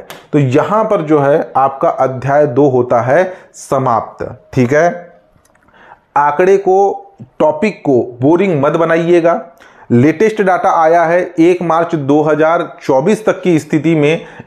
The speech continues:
इससे क्वेश्चन पूछे जाने की संभावना है। टॉप फ़ाइव के डिस्ट्रिक्ट कौन से हैं, बॉटम फ़ाइव के डिस्ट्रिक्ट कौन कौन से हैं,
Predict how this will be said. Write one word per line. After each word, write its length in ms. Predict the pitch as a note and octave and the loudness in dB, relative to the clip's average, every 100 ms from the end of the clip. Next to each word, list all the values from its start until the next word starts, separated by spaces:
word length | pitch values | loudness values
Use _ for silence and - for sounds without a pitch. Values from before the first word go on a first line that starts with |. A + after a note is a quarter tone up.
| F#3+ | -2
इससे 320 | F#3 - G#3+ | -2 0 0
क्वेश्चन 380 | G#3+ E3 F#3+ F#3 | 2 -2 -2 -2
पूछे 340 | D3+ C3 F3 | -2 0 0
जाने 260 | D3 C3+ C#3 | 0 0 -2
की 120 | F3+ | -4
संभावना 580 | F3+ C#3+ C3+ C3+ C3 A2+ | -4 -4 0 0 0 -2
है। 220 | G2 - - - - _ - | -4 -10 -16 -20 -20 _ -2
टॉप 300 | E3+ F#3 - | 0 0 -2
फ़ाइव 220 | D#3 E3 E3+ | 0 0 0
के 80 | - | 0
डिस्ट्रिक्ट 420 | D#3+ D#3+ G3 F3 | -2 -2 -2 -2
कौन 260 | E3+ E3+ E3+ | 0 0 0
से 120 | F3 | 0
हैं, 260 | E3 E3 E3+ - - B2+ | 2 2 0 -4 -10 -2
बॉटम 400 | C#3+ D3+ D#3 G3+ | 0 2 0 0
फ़ाइव 240 | F#3+ F3+ F#3 | 0 0 0
के 60 | |
डिस्ट्रिक्ट 420 | D#3+ D3+ D#3+ E3+ | -2 -2 -2 -4
कौन 220 | E3 D#3+ D#3+ | 0 0 0
कौन 200 | E3 D#3 | 0 0
से 120 | E3+ | 0
हैं, 240 | D#3 D#3 | 0 0